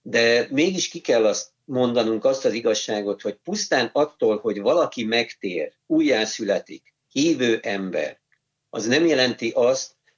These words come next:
hogy, ö, hogy az ő személyisége, vagy az a, akár a kultúrája,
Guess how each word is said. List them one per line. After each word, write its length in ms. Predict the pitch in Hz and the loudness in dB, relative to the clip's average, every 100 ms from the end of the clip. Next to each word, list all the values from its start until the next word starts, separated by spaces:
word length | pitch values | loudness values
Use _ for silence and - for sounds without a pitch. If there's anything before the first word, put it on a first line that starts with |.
| _ _ | _ _
hogy, 420 | 127 120 117 123 | 0 0 0 0
ö, 340 | 113 113 113 110 - _ _ _ _ _ | 2 4 2 0 -6 _ _ _ _ _
hogy 180 | 135 123 | -2 0
az 160 | 117 | 2
ő 160 | 143 143 | 2 2
személyisége, 1160 | 123 - 156 151 131 110 - 113 101 98 87 _ | 0 0 0 2 0 -2 -4 -4 -4 -4 -4 _
vagy 180 | 117 117 | -4 0
az 140 | 147 | 2
a, 140 | 151 156 | 0 -2
akár 440 | 135 139 139 123 | -4 -2 0 2
a 120 | 113 - | 0 -2
kultúrája, 1300 | 170 226 208 - 123 104 98 87 87 95 104 127 | 0 0 0 -2 -4 -2 -4 -2 0 2 2 -2